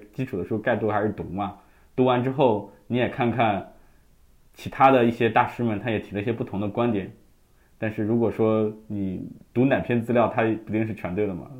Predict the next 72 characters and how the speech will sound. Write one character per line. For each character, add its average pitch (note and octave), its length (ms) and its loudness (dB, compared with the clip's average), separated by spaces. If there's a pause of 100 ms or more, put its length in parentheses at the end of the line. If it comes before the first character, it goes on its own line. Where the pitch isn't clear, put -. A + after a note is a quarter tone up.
它， C3 100 0
它 C#3 160 0
可 - 300 -2
能 G2+ 120 0
会 C3+ 120 2
让 B2 120 4
你 G#2+ 60 0
走 G#2 160 -2
火 G2 140 -4
入 G2 160 -2
魔， F2+ 280 -8
如 G2+ 120 -2
果 F#2+ 120 -2
自 G2+ 120 -6
己 F#2+ 80 0
想 F#2+ 180 -8
不 F#2+ 80 -8
清 G2 180 -8
楚 F#2+ 140 -10
的 F#2 80 -12
话。 - 200 -16
我， F#2+ 120 -6
我 G2+ 120 0
自 A#2+ 120 -4
己 A2+ 120 0
的 D#2 120 -4
观 F#2+ 160 -6
点 D2 140 -8
啊， - 160 -16 (1040)
该 E3 140 8
读 B2+ 100 4
的 A#2 100 4
书 A#2+ 160 0
还 G2 120 -2
要 G2 120 2
读。 - 220 -8 (880)
我 A#2 100 2
只 G#2 140 0
是 A#2 100 2
推， C3+ 280 2 (100)
推， C3+ 220 2
推 C3 220 0
荐 C3 160 4
一 A#2+ 60 2
些 A#2+ 180 2
大 A#2+ 140 4
家 A#2 80 4
平 A2+ 180 -2
常 A2 160 -2
不 C3 60 0
读 G#2 160 -2
的 E2 80 -4
东 D2+ 160 -8
西， - 60 -18 (840)
和 G#2+ 140 -2
现 B2+ 180 -2
在 A#2+ 140 4
我 G#2+ 80 2
们 F#2+ 100 -4
常， F#2 320 -8
常 G2 240 -8
说 A#2+ 100 2
的 A#2 60 4
观 A#2 260 0
点 F#2+ 280 -4
不 F#2 80 -8
太 A2+ 100 -6
一 G2 140 -2
样 G#2+ 160 -2
的 F2 80 -8
东 F2 160 -12
西。 - 40 -18